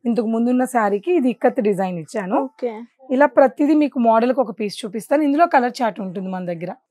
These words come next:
Speaker 2: చందేరి అనేది బాగా ట్రెండీనా? అంటే
Speaker 1: బాగా అండి, ఎప్పటి
Speaker 2: యూజ్
Speaker 1: నుంచో
Speaker 2: చేస్త-,
Speaker 1: ఉంది.
Speaker 2: యూజ్ చేస్తారా
Speaker 1: యూజ్
Speaker 2: చాలా?
Speaker 1: చేస్తారు, బాగా
Speaker 2: ఓకే.
Speaker 1: యూజ్ చేస్తారు.
Speaker 2: కాటన్ శారీస్ కి స్పెషల్ అంటేనే పూర్ణిమ ప్రింట్స్ వచ్చాయి.
Speaker 1: <laughs> Thank you.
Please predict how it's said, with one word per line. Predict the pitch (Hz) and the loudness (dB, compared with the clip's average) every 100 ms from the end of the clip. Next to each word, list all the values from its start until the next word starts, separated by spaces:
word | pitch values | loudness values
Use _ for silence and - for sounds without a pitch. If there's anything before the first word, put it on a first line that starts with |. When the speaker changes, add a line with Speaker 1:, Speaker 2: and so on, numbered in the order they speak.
| - | -2
Speaker 2:
చందేరి | 294 269 339 370 | -2 0 -2 -2
అనేది | 381 370 | -6 -8
బాగా | 285 277 | -4 -4
ట్రెండీనా? | 269 262 247 269 277 | -4 -10 -10 -10 -12
అంటే | 311 320 233 | -18 -8 0
Speaker 1:
బాగా | 233 233 262 | 0 2 0
అండి, | 240 226 | 0 -6
ఎప్పటి | 220 - 254 | -8 -4 -2
Speaker 2:
యూజ్ | 240 | 0
Speaker 1:
నుంచో | 262 | 0
Speaker 2:
చేస్త-, | 247 262 226 | 2 2 2
Speaker 1:
ఉంది. | 196 185 - 254 | -2 -8 -8 -6
Speaker 2:
యూజ్ | 254 - 226 | -6 -4 -6
చేస్తారా | 226 233 | -6 -6
Speaker 1:
యూజ్ | 220 240 | -6 -4
Speaker 2:
చాలా? | 226 | -6
Speaker 1:
చేస్తారు, | 233 226 202 | -4 -4 -2
బాగా | 214 202 240 | -2 -2 -2
Speaker 2:
ఓకే. | 247 | -2
Speaker 1:
యూజ్ | 208 240 254 | -6 -8 -12
చేస్తారు. | 180 - 185 180 _ _ _ _ _ _ _ - | -12 -10 -10 -10 _ _ _ _ _ _ _ -4
Speaker 2:
కాటన్ | 233 233 277 | -4 -2 -6
శారీస్ | 285 277 269 - | -6 -6 -6 -8
కి | 277 | -12
స్పెషల్ | - 240 269 262 | -8 -8 -6 -8
అంటేనే | 262 269 277 - | -8 -10 -14 -10
పూర్ణిమ | 247 240 247 | -8 -8 -10
ప్రింట్స్ | 240 220 220 214 | -12 -14 -14 -14
వచ్చాయి. | 202 - - | -14 -10 -2
Speaker 1:
<laughs> | 269 254 220 233 | 0 0 -2 -2
Thank | 214 214 220 | -4 -6 -6
you. | 233 | -6